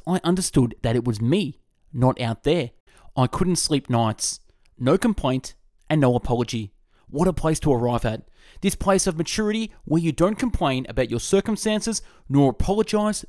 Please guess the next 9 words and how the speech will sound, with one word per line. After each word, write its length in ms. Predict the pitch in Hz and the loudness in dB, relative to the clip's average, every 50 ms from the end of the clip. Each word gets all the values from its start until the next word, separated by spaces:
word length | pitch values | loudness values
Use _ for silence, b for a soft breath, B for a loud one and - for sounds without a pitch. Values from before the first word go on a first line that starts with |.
| - - | -8 -6
for 60 | 220 | -2
your 180 | 208 180 151 | 0 0 0
success. 720 | - - - - - - - 139 139 123 - - - - _ _ _ b b b b b b b b b b b b | 0 -2 -4 -6 -6 -2 0 0 0 0 -2 -6 -8 -10 _ _ _ b b b b b b b b b b b b
Take 200 | - 202 196 - | 0 0 0 0
full 200 | - 240 262 262 | 0 -2 0 0
responsibility 680 | 262 - - - 262 247 - - - 156 131 123 127 120 | -2 -2 -2 -2 -2 -2 -2 -2 -2 0 0 0 -2 -4
for 120 | - - | -4 -4
your 140 | 120 120 113 | -4 -4 -2
harvest. 500 | 117 117 120 120 113 113 - - - | -2 -2 -2 -2 -4 -6 -8 -8 -14